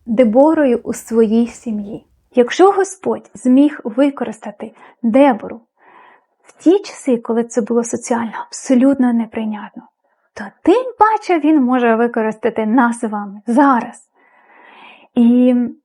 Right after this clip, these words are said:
я ще б хотіла, знаєте, підтримати тих жінок, м, які проходять через нелегкі часи, через те, що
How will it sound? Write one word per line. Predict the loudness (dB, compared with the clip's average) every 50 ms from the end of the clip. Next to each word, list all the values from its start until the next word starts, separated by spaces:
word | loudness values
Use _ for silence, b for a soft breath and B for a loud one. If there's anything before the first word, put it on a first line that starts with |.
| _ _ _ -8
я | 0 2 2 2 2
ще | -2 -6
б | -6 -4
хотіла, | -10 -10 -8 -2 -2 0 0 0 -2 -4 -8 -4 0
знаєте, | 2 2 2 0 -2 -8 -8 -8 -12 b b b b b _
підтримати | 0 0 0 2 0 2 4 4 2 2 0 -4 -8 -12
тих | -12 _ _ 2 2 2 2 2
жінок, | -4 -4 -6 -6 -8 -12 -14 _ -20 -20 _ B B B B B B B B B B B B _ _ _ _ -2
м, | 0 0 0 0 0 0 0 -2 -4 -6 -10 _ _ _ _
які | -2 -2 -2 -2 -2 0 2 2 2 2 -2 -8 _ _ _ _ _
проходять | -8 -8 0 2 4 4 6 4 2 -2 -8 -20 -20 -4
через | -2 2 2 2 2 0
нелегкі | -2 0 0 -2 -4 -6 _ _ -4 -4
часи, | -4 -6 -14 -16 -16 -10 -4 -2 -2 -2 -2 -6
через | -8 -10 -10 -10 -12 -6
те, | -2 0 0 0
що | -2 -4 -6 -6